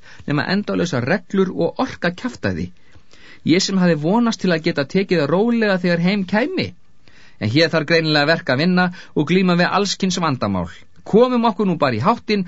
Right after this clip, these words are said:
og gleymum þessu til morguns.“ En það kom brátt í ljós að sjeffinn kunni að afla sér frétta.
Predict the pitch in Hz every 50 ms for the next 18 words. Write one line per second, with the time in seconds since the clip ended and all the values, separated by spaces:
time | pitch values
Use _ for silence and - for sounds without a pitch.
0 | - - - - 185 175 180 185 190 214 226 240 220 208 196 190 185 175 170 -
1 | 151 143 143 127 104 - - 95 87 85 - - - - - - - - - -
2 | - - - - - - - - - - - - - - - - - - - -
3 | - - - - - - - 87 90 - 127 123 143 160 156 - - 151 156 151
4 | 165 170 180 175 - - 175 175 151 117 101 113 131 - - - 131 127 - -
5 | 160 175 175 175 - - 107 120 143 151 - - - - - - - 156 156 156
6 | 147 139 131 135 143 143 139 127 - - 104 - - 175 170 - - - - 78